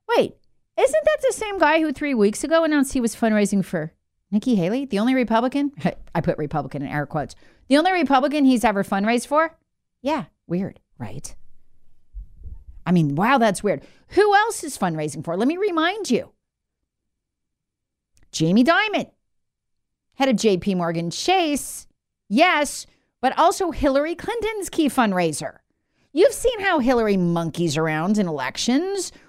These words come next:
Russia collusion came from her campaign. It was fake. Wait, wait, wait. Her key fundraiser's fundraising for Nikki Haley? Yes, check. Who else? Larry Fink.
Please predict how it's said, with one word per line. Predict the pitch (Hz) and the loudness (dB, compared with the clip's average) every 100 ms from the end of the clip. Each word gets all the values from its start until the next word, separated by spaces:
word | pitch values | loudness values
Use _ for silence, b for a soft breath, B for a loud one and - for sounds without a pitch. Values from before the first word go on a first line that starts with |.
| b | b
Russia | 180 202 208 | 2 2 0
collusion | 202 185 254 370 240 | 0 2 2 2 0
came | 208 254 262 | 0 2 2
from | 285 | 2
her | 294 311 | 2 0
campaign. | - 330 339 294 359 415 427 254 143 - - | -2 -2 -2 -2 -4 -4 -6 -6 -6 -10 -6
It | |
was | 262 - | -6 -4
fake. | 392 415 480 440 - - - _ _ _ _ _ _ _ _ _ _ _ _ - | -2 0 0 -2 -4 -12 -20 _ _ _ _ _ _ _ _ _ _ _ _ 0
Wait, | 262 | 2
wait, | 214 | 4
wait. | 160 - _ | 2 -2 _
Her | - 392 415 | -2 -2 -2
key | - 339 | 0 0
fundraiser's | 311 240 233 240 233 233 | 2 0 2 0 0 -2
fundraising | - 208 208 196 196 | -2 -2 0 0 -2
for | 180 | -4
Nikki | 190 185 | -4 -2
Haley? | 196 214 226 | -2 0 -2
Yes, | 208 180 - | 0 0 -2
check. | - 269 196 - b b | -2 0 0 -6 b b
Who | - 330 | -2 2
else? | 311 381 381 170 - - - _ _ _ _ _ _ _ _ _ _ - | 4 4 0 -4 -8 -12 -16 _ _ _ _ _ _ _ _ _ _ -6
Larry | 170 214 262 | -2 0 0
Fink. | - 359 427 339 - | -2 -2 -2 -4 -6